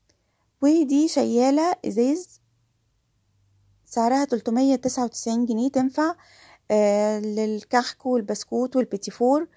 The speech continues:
آه، والعمود اللي في النص ده ستانلس.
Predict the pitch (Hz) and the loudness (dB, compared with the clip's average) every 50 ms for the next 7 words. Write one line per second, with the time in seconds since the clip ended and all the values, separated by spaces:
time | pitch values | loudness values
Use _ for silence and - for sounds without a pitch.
0 | _ _ _ _ _ _ _ - 208 208 214 220 262 277 269 262 277 302 285 302 | _ _ _ _ _ _ _ -2 0 2 2 4 4 4 4 4 2 2 2 2
1 | 277 254 - 240 233 247 277 - - 247 202 254 285 349 392 - - - 196 170 | 0 -2 -2 -2 -2 -2 -2 -4 -4 0 2 2 2 2 0 -2 -4 -4 -4 -4
2 | 165 170 - - - - _ | -6 -10 -12 -18 -20 -20 _